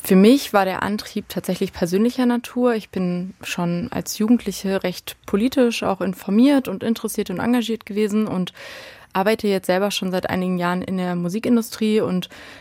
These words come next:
vor allem bei meinem Berufseinstieg sind mir diverse Hürden entgegengekommen, diverse Erfahrungen, die ich selber gemacht habe. Ich habe dann einen Verein mitgegründet.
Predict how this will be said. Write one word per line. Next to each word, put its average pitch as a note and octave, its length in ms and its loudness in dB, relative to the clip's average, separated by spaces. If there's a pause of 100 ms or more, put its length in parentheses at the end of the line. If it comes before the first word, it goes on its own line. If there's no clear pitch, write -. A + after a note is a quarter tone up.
(140)
vor - 160 0
allem F3+ 200 0
bei F3 80 0
meinem E3+ 460 -2
Berufseinstieg A3+ 1080 0
sind G#3 200 -2
mir F#3+ 460 0 (100)
diverse F#3 400 0
Hürden B3 480 4
entgegengekommen, G3+ 1000 -4
diverse F3+ 380 -2
Erfahrungen, G#3 400 0
die F#3+ 60 -4
ich F3+ 60 -12
selber F3+ 280 -2
gemacht F#3 320 -6
habe. A3 160 -6 (640)
Ich - 80 -16
habe - 80 -10
dann F3+ 160 -2
einen F3+ 140 -4
Verein A3+ 320 2
mitgegründet. G3+ 720 0